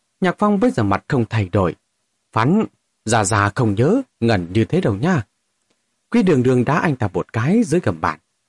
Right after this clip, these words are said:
"Vỗ tay đi." Nhạc Phong không thỏa hiệp. "Cô nói vỗ thì phải vỗ chắc.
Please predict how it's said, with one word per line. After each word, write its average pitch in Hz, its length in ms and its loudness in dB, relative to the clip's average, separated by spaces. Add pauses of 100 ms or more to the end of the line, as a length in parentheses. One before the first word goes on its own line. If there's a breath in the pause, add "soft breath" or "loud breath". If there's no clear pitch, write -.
(180)
"Vỗ 127 240 2
tay 110 100 0
đi." 107 240 2 (760)
Nhạc 202 180 0
Phong 202 220 2
không 196 200 0
thỏa 95 220 0
hiệp. 95 280 -2 (600)
"Cô 131 120 2
nói 135 180 0
vỗ 143 380 0
thì 107 120 0
phải 78 240 -6
vỗ 107 340 0
chắc. 180 180 -4